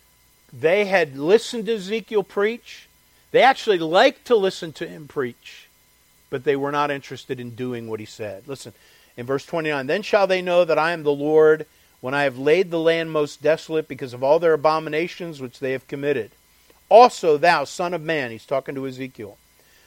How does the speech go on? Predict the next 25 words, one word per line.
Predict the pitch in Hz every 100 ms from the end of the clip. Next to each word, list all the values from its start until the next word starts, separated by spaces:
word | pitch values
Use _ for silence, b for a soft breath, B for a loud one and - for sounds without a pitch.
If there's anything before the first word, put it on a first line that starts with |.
| b
"the | 143
children | - 247 247 247
of | 214
thy | 214 208
people | - 226 196
still | 180 - - 226 147 - b b
are | 165
talking | 160 - 226 220 240 202
against | 160 151 196 240 -
thee | 208
by | 165 165
the | 165
walls | 160 185 226 220
and | 190
in | 175
the | 170
doors | 170 196 202
of |
the | 180 165
houses, | 196 220 - 139 - b b
and | 147 156
speaking | - 233 233 214 175
one | 196 262
to | 254 254
another, | 208 214 240 175